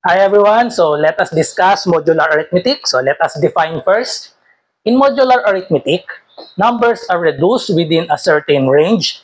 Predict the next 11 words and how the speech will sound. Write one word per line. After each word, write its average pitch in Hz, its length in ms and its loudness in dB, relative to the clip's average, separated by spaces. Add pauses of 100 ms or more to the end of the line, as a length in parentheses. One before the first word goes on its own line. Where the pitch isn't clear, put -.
defined 202 640 -2
by 156 160 -2
the 151 160 -2
modulus. 135 800 -2 (640)
For 180 160 0
the 190 160 -2
integers 233 720 0
a 185 160 -4
and 147 240 -2
b 196 400 2 (400)
and 180 160 -4